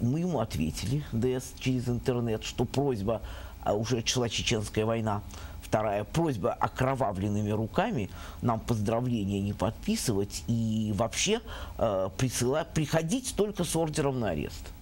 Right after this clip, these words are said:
Всё, умный Путин сразу всё понял, что здесь, э, не будет оперативных разработок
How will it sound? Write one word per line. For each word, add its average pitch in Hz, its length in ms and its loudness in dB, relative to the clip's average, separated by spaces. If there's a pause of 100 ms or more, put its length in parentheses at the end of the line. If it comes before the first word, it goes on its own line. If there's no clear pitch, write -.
(480)
Всё, - 500 0 (240)
умный 170 360 2
Путин 123 480 -2
сразу 101 480 0
всё 95 240 -2
понял, 123 520 -2 (400)
что 120 220 0
здесь, 123 400 -2
э, 113 160 2
не 131 140 2
будет 131 320 0
оперативных 104 720 0
разработок 107 640 0